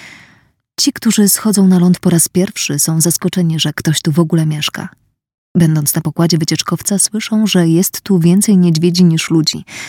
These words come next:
więc naturalnie oczekują czegoś innego, niż zastają. Zdarza się, że wchodzą do niezamykanych domów, by sprawdzić,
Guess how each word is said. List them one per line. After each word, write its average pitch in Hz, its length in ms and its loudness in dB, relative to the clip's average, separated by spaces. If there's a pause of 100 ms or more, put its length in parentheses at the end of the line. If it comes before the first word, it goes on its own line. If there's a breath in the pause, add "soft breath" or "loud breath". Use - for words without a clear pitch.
(220 loud breath)
więc 262 260 2
naturalnie 185 520 2
oczekują 175 440 2
czegoś 175 260 2
innego, 196 440 4
niż 147 220 -2
zastają. 160 640 -6 (640)
Zdarza 208 360 2
się, 240 180 0
że 208 180 -4
wchodzą 202 380 2
do 190 80 4
niezamykanych 180 680 2
domów, 160 380 -2
by 165 240 -2
sprawdzić, - 720 -6